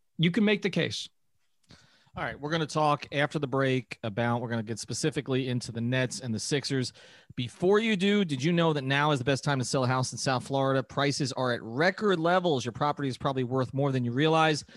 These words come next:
Speaker 2: If you're interested in finding out how much, let me recommend you consult our guy. He's been here on the podcast with us, Eric Brown at five reasons realtor dot com,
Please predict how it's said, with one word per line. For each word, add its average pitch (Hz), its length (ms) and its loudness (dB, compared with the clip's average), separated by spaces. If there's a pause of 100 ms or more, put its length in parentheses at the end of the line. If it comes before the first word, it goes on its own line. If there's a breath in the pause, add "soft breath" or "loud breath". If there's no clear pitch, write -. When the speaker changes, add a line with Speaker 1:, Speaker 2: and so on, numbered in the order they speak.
(200 loud breath)
Speaker 2:
If - 160 -10
you're 113 80 -8
interested 170 560 0
in 135 100 0
finding 135 380 0
out 123 140 -2
how 147 240 0
much, 127 480 0
let 123 160 -4
me 147 60 0
recommend 135 540 0
you 117 80 -6
consult 127 380 -4
our 131 140 0
guy. 127 260 2
He's 123 140 -4
been 127 120 -2
here 123 180 0
on 123 100 -2
the 107 40 -6
podcast 123 520 -2
with 127 120 0
us, 123 200 -2 (340 loud breath)
Eric 175 300 2
Brown 147 280 2
at 120 100 -6
five 139 340 0
reasons 123 320 -2
realtor 117 260 -2
dot 101 240 -6
com, 175 400 2